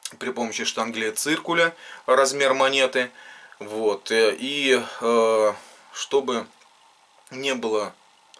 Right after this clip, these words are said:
недопоняток, и приведу свой пример. Как вы знаете, недавно я выкладывал тоже видеоролик, как моего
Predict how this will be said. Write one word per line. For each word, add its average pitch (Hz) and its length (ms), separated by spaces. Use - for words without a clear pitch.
недопоняток, 131 960
и 117 380
приведу 127 560
свой 127 600
пример. 127 420
Как 107 260
вы 107 100
знаете, 107 420
недавно 117 500
я 104 100
выкладывал 104 440
тоже 104 240
видеоролик, 107 540
как 98 240
моего 107 400